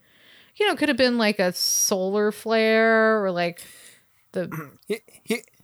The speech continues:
Speaker 1: Australis Borealis.
Speaker 2: Here's a thought that came to my mind. Y-, you know that book, Chariot of the
Speaker 1: Mm-hmm.
Speaker 2: Gods, that tries, that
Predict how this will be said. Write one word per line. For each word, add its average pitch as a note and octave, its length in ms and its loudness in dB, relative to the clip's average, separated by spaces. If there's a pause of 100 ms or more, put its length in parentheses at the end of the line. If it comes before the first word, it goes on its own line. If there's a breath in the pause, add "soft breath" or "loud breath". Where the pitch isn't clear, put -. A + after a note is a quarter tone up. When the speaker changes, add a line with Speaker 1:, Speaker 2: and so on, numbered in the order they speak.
(120)
Speaker 1:
Australis G3 1000 -2
Borealis. G3 1120 -2
Speaker 2:
Here's A#3 220 2
a G#3+ 80 2
thought E3+ 280 6
that D3+ 80 0
came E3 260 -2
to C#3 80 2
my C3+ 220 2
mind. G#2 520 0
Y-, E3+ 200 -8
you G#3+ 100 -2
know C#4 160 4
that A#2+ 220 2
book, B2+ 220 -2
Chariot C3+ 480 2
of C3 160 0
the C3+ 80 -2
Speaker 1:
Mm-hmm. - 60 -10
Speaker 2:
Gods, C3 520 4
that A2 220 -4 (100)
tries, - 560 -2
that G#2 220 -8